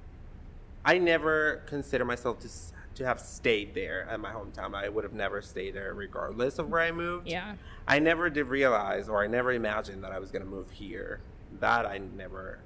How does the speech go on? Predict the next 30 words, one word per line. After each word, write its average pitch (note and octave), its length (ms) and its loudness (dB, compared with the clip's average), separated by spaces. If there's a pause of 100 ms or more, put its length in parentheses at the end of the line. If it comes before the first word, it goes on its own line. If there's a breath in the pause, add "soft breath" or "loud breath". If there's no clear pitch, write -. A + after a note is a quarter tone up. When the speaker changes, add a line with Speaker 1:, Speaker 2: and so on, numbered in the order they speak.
(640)
Speaker 1:
thought G2+ 220 2
about. - 340 -8 (480 loud breath)
Uh, - 240 0
but A2 140 4
I B2 60 8
always D3 220 6
knew D3+ 120 4
that B2 100 6
I A2+ 40 6
was A2 100 0
gonna A2 160 2
move G#2+ 140 2
out. G2+ 300 2
It, G#2+ 140 -4
but - 240 4 (140)
it C#3 80 -2
was A3 160 6
very C4+ 220 2
cathartic F#3+ 540 2
because C#3 520 0 (200)
you're C#3+ 220 0
starting, F3+ 480 0
when C#3+ 160 0
you F#3+ 240 4
are G#3 200 8
in D#3 180 -2
a D3+ 40 -4
place A#2 520 2
that's G#2+ 220 0
very, B2+ 640 -2